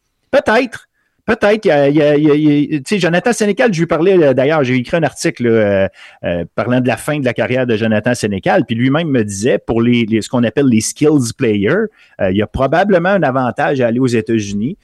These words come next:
Euh, assurément, pas nécessairement parce que les, les coachs savent les entraîner, mais à un moment donné, il y a une question de compétition contre qui tu joues, il y a une question de, de, des fois, c'est une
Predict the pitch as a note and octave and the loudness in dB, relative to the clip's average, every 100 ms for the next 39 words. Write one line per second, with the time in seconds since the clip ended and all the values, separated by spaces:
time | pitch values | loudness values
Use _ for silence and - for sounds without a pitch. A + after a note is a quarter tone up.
0 | _ _ F#2+ F#2 F#2 - C3+ C#3 E3+ - | _ _ -4 -4 -4 -2 -2 0 -2 -2
1 | C4 D#4 - B2+ C3 F#3+ G#2 - G#2 G2+ | -2 -2 -2 -2 -2 -2 -4 -4 -2 -2
2 | G2 F2 F2 - C#3+ - - C3 A2 G#2 | -2 -4 -8 -4 -4 -4 -4 -4 -2 -4
3 | G#2+ G2+ G#2 E3 G#3 B2+ B2+ C#3+ G3+ C#3+ | -4 -4 -4 -2 0 0 0 -2 0 -2
4 | A#2+ - C3+ - C3+ F3 - G#3+ A3 F#3+ | -4 -6 -8 -6 -4 -4 -6 -6 -2 -4
5 | - F#3+ D3+ D#3+ A3 C3 A2+ G#2+ - C3+ | -4 -10 -8 -4 -2 -2 -2 -6 -2 0
6 | A2 G#2 - - G#2+ G2+ A2 B2 G#3 - | 0 -2 -6 -6 -4 -2 -4 -2 -2 0
7 | A#2 | 0